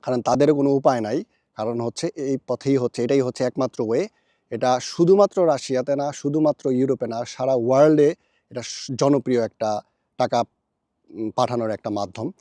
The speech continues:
তো আমি আপনাদের উৎসাহী কর-, উৎসাহিত করতেছি না হুন্ডিতে টাকা পাঠানোর জন্য, কিন্তু যেহেতু আপনাদের এই, এই মুহূর্তে আর কোনো ওয়ে নাই, তো আপনারা এই মাধ্যমে পাঠাবেন। আর যারা হচ্ছে বাংলাদেশে আছেন, তাদের জন্য বলতেছি যে টাকা পাঠানো এটা কোনোই সমস্যা না। আপনারা সহজেই, আহ, রাশিয়া থেকে বাংলাদেশে টাকা পাঠাতে পারবেন এবং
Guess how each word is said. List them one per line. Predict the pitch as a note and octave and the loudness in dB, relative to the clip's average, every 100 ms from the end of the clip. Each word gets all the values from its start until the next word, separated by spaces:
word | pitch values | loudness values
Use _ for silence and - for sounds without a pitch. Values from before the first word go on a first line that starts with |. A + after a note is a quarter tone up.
| _ _ _ - | _ _ _ -2
তো | |
আমি | C3+ D3+ | 2 4
আপনাদের | D3+ D#3+ | 4 4
উৎসাহী | D#3 F3+ F3+ D#3+ | 6 4 2 2
কর-, | E3+ - | 0 -2
উৎসাহিত | E3 - D#3+ D3+ | -6 0 0 0
করতেছি | D#3 G3 E3 E3 | 0 0 0 0
না | D3 | 0
হুন্ডিতে | B2 C3 C#3 | 0 -2 0
টাকা | C#3 C#3 | 0 0
পাঠানোর | A#2+ A#2+ A2+ | -2 -6 -6
জন্য, | A#2+ C#3 | -6 -6
কিন্তু | C#3 A#2+ | -6 -6
যেহেতু | A#2 B2+ C3+ | -4 -2 -2
আপনাদের | B2 C#3+ C3+ | -2 -2 -2
এই, | C3+ C#3+ D3 | -2 -4 -2
এই | D#3 | -2
মুহূর্তে | D#3 C3+ C#3 - | 0 -2 -4 -6
আর | C3 C#3+ | -6 -4
কোনো | C#3+ | -2
ওয়ে | B2+ B2+ C#3+ | 0 2 2
নাই, | E3+ B3 _ _ _ _ _ | 0 -4 _ _ _ _ _
তো | F3+ | -2
আপনারা | F#3+ E3+ | 4 6
এই | E3 | 8
মাধ্যমে | D#3 C3 C#3 | 6 6 2
পাঠাবেন। | C3+ C3+ C3+ F3+ | 0 -2 -2 -4
আর | A#2+ | -4
যারা | A#2 A#2+ B2+ | -4 -2 -2
হচ্ছে | - | -2
বাংলাদেশে | C3 C#3 C3 B2 | -2 0 -2 -2
আছেন, | B2+ E3+ | -8 -10
তাদের | B2 B2 | -8 -6
জন্য | B2 B2 | -6 -4
বলতেছি | B2 B2 E3 | -6 -6 -6
যে | D#3 A2+ | -6 -6
টাকা | A#2 B2+ | -8 -8
পাঠানো | C3 A#2+ B2 | -8 -8 -8
এটা | A#2+ A#2+ | -6 -6
কোনোই | C#3 E3 | -4 -4
সমস্যা | F3+ D#3+ D#3+ E3 | -4 -6 -6 -8
না। | F3+ _ _ _ | -8 _ _ _
আপনারা | A#2+ A#2+ A#2 | -12 -6 -6
সহজেই, | B2+ B2+ B2+ C3+ G#3 - _ _ _ _ - | -6 -6 -4 -2 -2 -6 _ _ _ _ -12
আহ, | A2+ G#2 | -4 -2
রাশিয়া | G#2 G#2+ B2 | -2 -2 -4
থেকে | C3+ C3+ | -4 -2
বাংলাদেশে | B2 A#2+ G#2 A2+ | -2 -4 -4 -4
টাকা | A2+ | -2
পাঠাতে | A#2 A2 A#2+ | -4 -4 -6
পারবেন | A#2+ C#3+ | -6 -6
এবং | B2 A2 C3 E3 | -6 -2 -2 -2